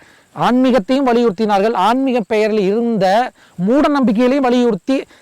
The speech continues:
இடது கையால் ஓங்கி அடிச்சிருக்காங்க. பதினெட்டு சித்தர்கள் கூடிய ஒரு சித்தர் தான் சிவவாக்கியர். அவர் பேரே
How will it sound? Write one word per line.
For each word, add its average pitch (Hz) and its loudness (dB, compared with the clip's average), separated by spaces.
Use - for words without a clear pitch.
இடது 262 2
கையால் 254 4
ஓங்கி 269 2
அடிச்சிருக்காங்க. 208 -2
பதினெட்டு 196 0
சித்தர்கள் 262 0
கூடிய 233 2
ஒரு 208 2
சித்தர் 240 -2
தான் 240 -2
சிவவாக்கியர். 226 0
அவர் 170 0
பேரே 233 2